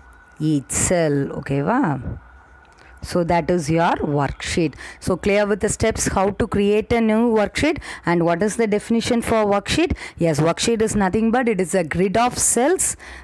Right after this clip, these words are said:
with a programmable calculator attached to each cell. So each and every calc-, every cell is going to have a programmable calculator. Okay, wow.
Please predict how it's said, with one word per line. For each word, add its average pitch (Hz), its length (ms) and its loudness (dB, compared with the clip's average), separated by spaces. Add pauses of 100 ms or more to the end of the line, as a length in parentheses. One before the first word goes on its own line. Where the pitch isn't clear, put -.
with 170 320 -2
a 277 80 2
programmable 247 1080 0
calculator 214 720 0 (400)
attached 233 680 -2
to 320 240 2
each 254 520 0
cell. 240 360 2
So 180 160 0
each 226 340 2
and 254 100 2
every 226 380 2
calc-, 190 420 0 (280)
every 196 320 2
cell 247 360 2
is 247 140 2
going 214 280 2
to 262 100 2
have 208 200 2
a 294 120 4 (280)
programmable 175 920 2
calculator. 143 760 0
Okay, 151 220 0
wow. 185 160 2